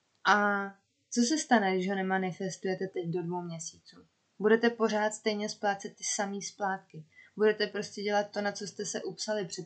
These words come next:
tím, já nevím, půl rokem, třeba když jste si tu půjčku brali. Nic novýho, nic horšího se nestane.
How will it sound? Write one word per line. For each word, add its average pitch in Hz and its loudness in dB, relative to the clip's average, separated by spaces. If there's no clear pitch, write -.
tím, 180 -6
já 175 -4
nevím, 175 -6
půl 208 4
rokem, 190 0
třeba 180 -2
když 180 -2
jste 180 -6
si 165 -8
tu - -20
půjčku 175 -6
brali. 160 -4
Nic 233 4
novýho, 214 2
nic 208 0
horšího 202 -2
se 196 -6
nestane. 175 -4